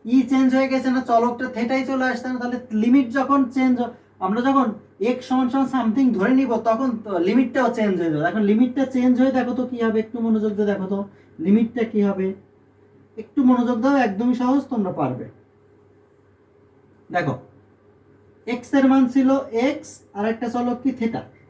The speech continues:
এক্স এর মান যখন ওয়ান, এক্স এর মান যখন, বা এক্স এর মান জিরো, এক্স এর মান ওয়ান। দেখো, এক্স এর মান জিরো বসাও তো, এই এক্স এর জায়গায় জিরো, আচ্ছা, এই লাইনে যদি তুমি এই লাইনটা রাখো, একটু মনোযোগ দাও তো, যে এক্স তুমি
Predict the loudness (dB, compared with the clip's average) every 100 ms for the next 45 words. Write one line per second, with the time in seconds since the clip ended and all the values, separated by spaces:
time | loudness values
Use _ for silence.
0 | -6 -6 -2 2 4 4 4 2 2 2
1 | 4 4 2 -2 -12 _ -10 -10 -6 -4
2 | -2 0 0 -2 0 -2 -2 -14 _ _
3 | _ -6 -4 -2 -4 0 2 4 4 2
4 | 2 2 0 -4 -2 -2 0 -2 -2 -4
5 | -6 _ -8 -6 -4 0 4 4 4 4
6 | 4 2 2 0 0 -6 -8 _ _ _
7 | _ -2 0 0 -2 -4 -2 0 0 0
8 | -2 -4 -6 -2 0 2 4 4 2 0
9 | 0 0 0 0 0 -2 -2 -6 -4 -2
10 | 0 0 0 -2 -4 -8 -20 _ -8 -8
11 | -4 -4 -4 -10 -4 0